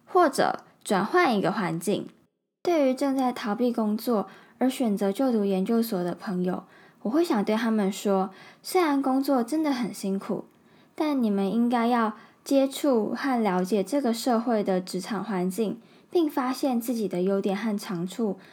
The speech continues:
才能在这个社会上生存。对于为了逃避疫情失业潮而选择延毕的朋友，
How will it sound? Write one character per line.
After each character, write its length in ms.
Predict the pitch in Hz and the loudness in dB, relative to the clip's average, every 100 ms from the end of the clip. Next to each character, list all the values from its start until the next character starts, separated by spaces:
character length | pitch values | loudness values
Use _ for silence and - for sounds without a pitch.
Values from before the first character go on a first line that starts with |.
| - - | -20 -10
才 160 | - | -4
能 200 | 214 214 | 0 0
在 200 | 240 240 | 0 0
这 140 | 233 302 | 0 0
个 140 | 247 | 0
社 180 | 226 233 | 0 0
会 180 | 240 208 | 2 0
上 300 | - 202 202 | 0 -2 -2
生 260 | 196 185 | -2 -2
存。 360 | 196 196 151 190 - _ _ - - _ _ _ _ - | -2 -4 -4 -6 -12 _ _ -20 -20 _ _ _ _ 0
对 140 | 302 247 | 2 4
于 60 | 240 | 4
为 180 | 269 | 4
了 160 | 247 220 | 4 2
逃 220 | 220 202 | 0 -2
避 180 | 226 233 | 0 2
疫 140 | 240 | 0
情 220 | 226 208 196 | -2 -4 -4
失 200 | - 208 | -4 0
业 220 | 220 190 | 0 0
潮 360 | - 185 175 - - - | -4 -6 -6 -8 -18 -4
而 160 | 220 | -2
选 280 | 226 226 190 | 0 -2 -4
择 240 | 185 180 180 | -2 0 0
延 200 | 180 190 | 0 -2
毕 200 | 254 214 | 0 0
的 100 | 190 | -2
朋 300 | - 170 170 | -6 -6 -4
友， 180 | 156 | -6